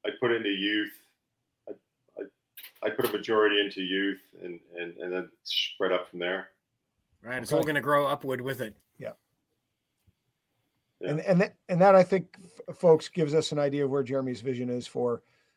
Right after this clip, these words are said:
Speaker 3: not just N C R, but college rugby. He understands the importance of development and understands the importance of developing youth players to jump in the collegiate game.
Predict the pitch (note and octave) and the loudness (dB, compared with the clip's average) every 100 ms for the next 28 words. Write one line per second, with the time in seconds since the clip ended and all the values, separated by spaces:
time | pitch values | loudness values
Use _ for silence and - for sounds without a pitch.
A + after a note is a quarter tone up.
0 | _ D#3 D#3+ D#3 - C#3 C3 C3 B2+ A#2 | _ 4 4 4 0 -2 0 0 0 -2
1 | C3+ B2 A#2+ B2 G#2 G2 - C#3 C3 - | -2 -2 -2 -4 -4 -10 -4 -4 -2 0
2 | C#3+ B2+ C3 A#2+ C#3 A#2+ - A#2+ A#2 D3 | 0 2 0 4 0 0 -6 0 8 8
3 | F#3 E3 D#3 C#3+ - C#3 B2+ - C#3+ C#3 | 8 6 6 2 0 0 0 0 0 0
4 | B2+ C#3 C#3 C#3 A#2+ B2 C3+ C3+ C3+ C3+ | 0 2 0 -2 -4 2 4 4 4 0
5 | B2 C#3 C3+ - D3+ C3+ C3+ - B2 A2 | 0 0 -2 0 4 6 4 0 -10 0
6 | C#3 C#3+ C#3+ C3 - C3 C3 A#2+ A#2 C3 | 2 4 2 0 -4 -2 0 0 0 0
7 | C3 B2 | 2 0